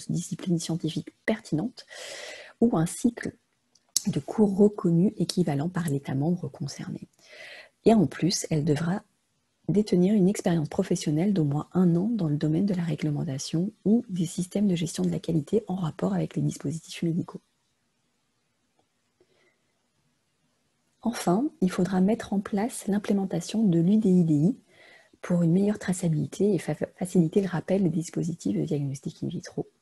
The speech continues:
Il y aura exa-, également une exigence sur les activités post-commercialisation qui sera, elle, accrue, afin de réduire les risques liés aux dispositifs dangereux et de permettre un meilleur recueil d'informations sur la période post-commercialisation.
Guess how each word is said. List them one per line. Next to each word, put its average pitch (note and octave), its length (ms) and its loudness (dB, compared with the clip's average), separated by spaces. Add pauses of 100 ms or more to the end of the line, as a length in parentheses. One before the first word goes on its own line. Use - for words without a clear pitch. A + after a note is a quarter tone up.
(800)
Il F#3 100 8
y F3+ 80 8
aura G3 160 2
exa-, F3+ 380 2
également F#3+ 480 2
une F3 120 4
exigence F#3+ 460 2
sur E3+ 120 -2
les D#3+ 120 2
activités F3 540 0
post-commercialisation F3+ 1040 -2
qui F3+ 140 -6
sera, E3 340 -4
elle, E3 160 -2 (140)
accrue, - 400 -4 (800)
afin F3 200 0
de E3+ 100 4
réduire F3 320 2
les D#3 120 4
risques G3 320 -2
liés E3+ 280 0
aux D#3+ 60 2
dispositifs D#3 800 -4
dangereux D#3 480 -2
et F#3+ 100 -2
de D3 60 -2
permettre D#3 420 -4
un D#3 60 -4
meilleur E3+ 340 0
recueil E3+ 340 -4
d'informations E3 680 -8
sur - 240 -12
la D#3 120 -6
période D#3+ 460 -6 (400)
post-commercialisation. D#3+ 1080 -6